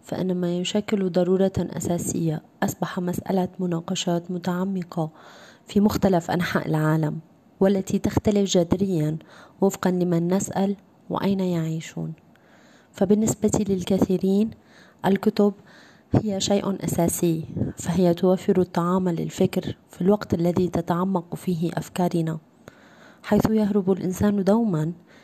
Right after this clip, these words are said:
إلى تجارب أخرى في محاولة لفهم ما يحدث عبر عدسة التجارب التاريخية، في نوع من محاولة لإنقاذ الحياة.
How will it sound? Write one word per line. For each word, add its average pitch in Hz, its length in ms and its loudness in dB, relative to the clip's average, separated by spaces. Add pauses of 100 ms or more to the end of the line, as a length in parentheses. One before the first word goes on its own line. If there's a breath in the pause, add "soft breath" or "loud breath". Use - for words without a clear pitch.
(260 soft breath)
إلى 202 180 4
تجارب 185 640 2
أخرى 160 400 -4 (380)
في 196 120 0
محاولة 185 880 2
لفهم 175 500 -2
ما 165 140 -2
يحدث 170 520 -2 (640 loud breath)
عبر 196 200 0
عدسة 180 540 0
التجارب 170 540 2
التاريخية، 165 720 0 (680 soft breath)
في 180 200 4
نوع 190 320 4
من 175 240 2
محاولة 175 560 2
لإنقاذ 160 680 -2
الحياة. - 440 -6